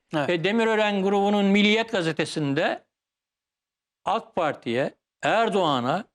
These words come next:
Speaker 2: öyle acımasız ve insafsız eleştiriler yapan bir yazar var. Yazmaya devam ediyor Milliyet gazetesinde. Onunla ilgili hiç gündeme bir mesele gelmiyor. Ne yapalım?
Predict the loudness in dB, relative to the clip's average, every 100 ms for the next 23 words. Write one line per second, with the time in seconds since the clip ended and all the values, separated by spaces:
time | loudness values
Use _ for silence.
0 | _ -2 0 2 2 0 0 -2 0 0
1 | 0 0 -2 -2 0 0 0 0 0 0
2 | -2 -2 -6 -6 -14 _ _ -2 0 0
3 | 0 0 2 2 0 0 -2 0 0 0
4 | 0 -2 0 -2 -2 -10 _ _ -4 -2
5 | -2 0 0 2 0 0 0 2 0 -2
6 | _ _ _ _ _ -6 0 0 0 -2
7 | -4 -4 -8 -8 -10 -10 -14 _ _ _
8 | _ _ _ _ _ _ _ _ _ _
9 | -4 0 2 2 2 2 2 0 0 2
10 | 2 2 2 2 0 0 0 0 0 0
11 | -2 -2 -8 _ _ _ _ _ _ _
12 | -4 0 0 0 0 -2